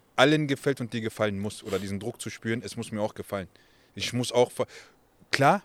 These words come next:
probier den Hype aus. Also es ist ja immer so ein Ding, du wirst ja getriggert, es ist ja nicht schlecht, wenn irgendein Laden gehypt wird oder sehr viel u-, umgesprochen wird, dass man mal dahin geht und das sich anschaut.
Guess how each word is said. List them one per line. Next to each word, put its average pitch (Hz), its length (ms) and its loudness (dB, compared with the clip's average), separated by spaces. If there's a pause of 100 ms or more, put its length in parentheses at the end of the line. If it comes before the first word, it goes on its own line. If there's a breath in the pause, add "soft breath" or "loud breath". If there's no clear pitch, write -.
probier 135 320 4
den 165 200 6
Hype 131 280 0
aus. - 300 4
Also 107 140 -4
es 113 80 -2
ist 160 120 -2
ja 151 60 4
immer 156 300 4
so 113 100 -4
ein 107 100 -2
Ding, 135 160 -2 (500 loud breath)
du 98 80 -12
wirst 120 100 -2
ja 107 40 2
getriggert, 107 440 0
es 95 120 -8
ist 110 120 -8
ja 110 160 4
nicht - 220 -2
schlecht, - 460 2 (460 soft breath)
wenn 104 220 2
irgendein 131 380 6
Laden 113 280 4
gehypt 113 280 0
wird 104 80 0
oder 104 100 2
sehr 120 180 8
viel 120 160 -8
u-, 117 200 -14
umgesprochen 120 640 -4
wird, 95 120 -6
dass 101 120 0
man 113 100 0
mal 110 100 0
dahin 120 400 0
geht 110 200 -2
und 104 140 -8
das 98 100 -8
sich - 180 -10
anschaut. 117 400 -4